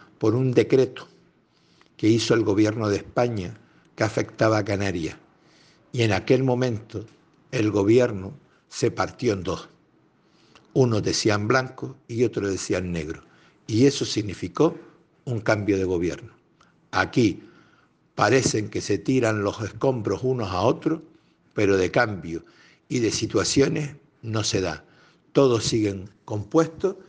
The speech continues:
y con la misma ropa. Uso el coche oficial, uso las circunstancias del poder, el teléfono, el móvil y otras esteras,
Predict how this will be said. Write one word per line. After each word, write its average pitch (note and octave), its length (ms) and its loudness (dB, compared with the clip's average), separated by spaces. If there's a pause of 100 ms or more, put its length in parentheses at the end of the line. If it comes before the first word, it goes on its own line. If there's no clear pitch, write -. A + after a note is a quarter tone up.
(280)
y C3+ 100 -6
con A2+ 180 -2
la G#2 100 0
misma A#2+ 260 0
ropa. F#2+ 420 -4 (540)
Uso C#3+ 300 2
el F#2 100 -6
coche A#2 300 2
oficial, C#3+ 640 0 (600)
uso B2+ 400 2
las F2+ 320 -4
circunstancias A2 1000 -2
del G2 240 0
poder, A#2+ 540 2 (400)
el G2 200 -6
teléfono, A2+ 560 -4
el G2 100 -4
móvil A2+ 400 4
y G#2 100 2
otras B2 300 0
esteras, C3+ 480 -2